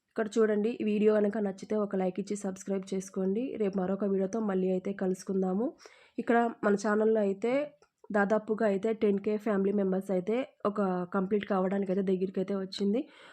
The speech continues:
ఒక వన్ ఫిఫ్టీ మెంబర్స్ అనేది చాలా తక్కువగా ఉన్నారు కాబట్టి ఆ వన్ ఫిఫ్టీ మెంబర్స్ కూడా మనకి తొందరగా కావాలి అనేసి అయితే నేను కోరుకుంటున్నాను. ఇక టెన్ కే సబ్స్క్రైబర్స్ అయితే అవ్వడానికి దగ్గరలో మినిమం చేరుకుంటుందని మన ఛానల్ అయితే.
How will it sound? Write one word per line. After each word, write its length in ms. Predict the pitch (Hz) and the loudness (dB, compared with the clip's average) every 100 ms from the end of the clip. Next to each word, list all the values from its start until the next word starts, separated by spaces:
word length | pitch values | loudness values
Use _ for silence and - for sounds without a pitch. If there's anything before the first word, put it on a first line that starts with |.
| - | -8
ఒక 120 | 233 247 | 0 4
వన్ 220 | 226 214 | 6 4
ఫిఫ్టీ 260 | 220 226 240 | 0 -2 0
మెంబర్స్ 400 | 220 196 196 202 | 2 2 0 0
అనేది 300 | 190 190 220 | 0 2 0
చాలా 280 | 214 185 190 | -2 -2 -2
తక్కువగా 460 | 190 185 190 196 | -4 -2 -2 0
ఉన్నారు 340 | 190 185 185 185 | 2 2 2 -2
కాబట్టి 380 | 180 180 185 | -4 -4 -4
ఆ 120 | 254 214 | -2 0
వన్ 200 | 208 208 | 2 2
ఫిఫ్టీ 280 | 220 208 | -2 -2
మెంబర్స్ 380 | 220 208 202 196 | 0 2 0 -2
కూడా 260 | - 196 233 330 - - - | -6 -2 -2 -4 -12 -20 0
మనకి 340 | 226 208 240 262 277 | 2 2 0 -2 0
తొందరగా 460 | 214 202 208 214 214 | 2 4 2 0 -2
కావాలి 480 | 214 190 196 196 214 | -2 0 2 2 2
అనేసి 300 | 196 190 196 | 2 0 -2
అయితే 160 | 196 | -4
నేను 260 | 226 202 190 | -2 0 -2
కోరుకుంటున్నాను. 800 | 190 190 185 196 196 190 185 214 | -2 -4 -4 -6 -2 0 0 -2
ఇక 160 | 247 202 | -4 -4
టెన్ 240 | 196 196 | 0 0
కే 140 | 196 | -2
సబ్స్క్రైబర్స్ 640 | 196 190 185 185 180 185 185 | -4 -4 -6 -6 -4 -6 -6
అయితే 220 | 180 233 311 - - - - | -8 -6 -8 -10 -20 -12 0
అవ్వడానికి 520 | 180 196 208 202 254 | 2 2 2 0 -2
దగ్గరలో 440 | 202 185 190 196 196 | -2 0 2 2 2
మినిమం 340 | 190 185 196 | 2 2 2
చేరుకుంటుందని 800 | 202 196 185 202 190 190 185 190 | 0 0 0 -2 -2 0 0 0
మన 160 | 202 190 | -2 -2
ఛానల్ 340 | 185 175 180 175 | -4 -4 -2 -2
అయితే. 260 | 175 233 | -2 -2